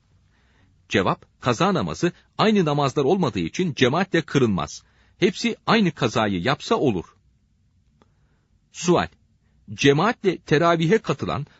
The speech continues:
ama kaza namazı kılan bir kimse, teravih namazının aralarında kâmet getirmeye vakit bulamaz. Kâmetsiz kılmak uygun olur mu? Cevap: Teravih kılınırken kazaya niyet edilmez. Evde kaza namazı kılmalıdır.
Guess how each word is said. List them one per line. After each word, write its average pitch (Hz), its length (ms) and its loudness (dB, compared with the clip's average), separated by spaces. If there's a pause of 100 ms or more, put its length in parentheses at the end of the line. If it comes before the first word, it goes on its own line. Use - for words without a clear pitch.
(120)
ama 160 180 0
kaza 151 380 0
namazı 160 300 -2
kılan 131 280 -2
bir 110 100 -2
kimse, 90 380 -6 (320)
teravih 151 440 2
namazının 175 540 2
aralarında 156 480 0
kâmet 156 420 0
getirmeye 151 520 0
vakit 139 280 -2
bulamaz. 127 460 -2 (340)
Kâmetsiz 151 520 -2
kılmak 160 360 -2
uygun 139 240 0
olur 135 200 -2
mu? 92 200 -8 (1200)
Cevap: 107 360 -2 (300)
Teravih 127 420 0 (100)
kılınırken 117 580 -2 (100)
kazaya 139 440 0
niyet 131 260 -2
edilmez. 82 520 -8 (460)
Evde 139 340 2
kaza 110 340 0
namazı 87 320 -6
kılmalıdır. 76 580 -8